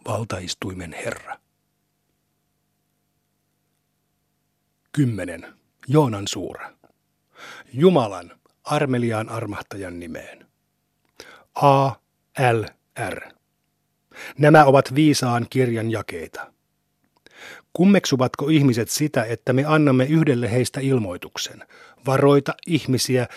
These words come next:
ja julista uskoville ilosanomaa siitä, että heitä odottaa hyvä asema heidän Herransa luona. Uskottomat sanovat, "Hänhän on ilmeinen taikuri." Teidän Herranne on Jumala, joka on luonut taivaan ja maan kuudessa päivässä.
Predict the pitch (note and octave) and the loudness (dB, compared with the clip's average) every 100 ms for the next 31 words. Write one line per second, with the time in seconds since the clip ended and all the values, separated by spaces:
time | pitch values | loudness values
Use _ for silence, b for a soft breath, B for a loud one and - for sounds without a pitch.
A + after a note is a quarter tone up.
0 | B - B2+ D3 E3 - C3+ - E3+ - | B -6 -2 2 0 -2 -6 -4 -4 2
1 | C#3+ B2 - D#3 F3+ - C#3 A#2+ B2 A#2 | 4 4 4 2 2 4 2 4 2 2
2 | D#3+ D3+ C3+ B2+ B2 B2 G#2+ D#3 C#3+ C3 | 2 0 -2 -6 -6 -6 -4 -4 -6 -6
3 | C3+ - _ A#2+ G#2+ A#2+ E3+ C3+ B2 B2 | -6 -8 _ -8 -4 -2 0 0 -2 -4
4 | A2 G2 A2+ G#2+ F#2+ A#2+ G2 F#2 G2 G2 | -4 -2 -4 -2 -2 -2 -2 -8 -8 -8
5 | - - - _ _ _ _ _ _ _ | -10 -14 -20 _ _ _ _ _ _ _
6 | _ _ - G#3 - D#3 - C#3 B2 - | _ _ -2 0 2 -2 -2 -4 -4 -6
7 | B2 F2+ F2 - - _ _ B B B | -10 -10 -14 -16 -20 _ _ B B B
8 | B E3+ F3+ D3 C#3+ C3+ C#3 D#3 D#3+ B2+ | B 4 6 6 6 4 4 6 6 6
9 | A#2 A#2+ A2+ A#2+ G2 - - - - _ | 4 0 0 0 -2 -6 -12 -14 -20 _
10 | _ _ _ _ _ _ _ _ _ _ | _ _ _ _ _ _ _ _ _ _
11 | B B B B F#3 A#3 F3+ A#2 E3 D3+ | B B B B -2 0 2 8 8 8
12 | B2+ B2 B2+ B2+ D#3 C#3+ A2+ A2+ B2+ B2+ | 4 2 2 4 6 6 4 2 4 4
13 | C3+ D#3 D3 B2 - D3 D3+ D3 C3+ B2+ | 4 6 4 2 2 4 6 4 2 2
14 | C#3+ C3 - C3+ A#2 - A#2 C3 A2+ G#2 | 4 2 0 -2 -2 -4 -2 -2 -2 -2
15 | - C3 | -6 -6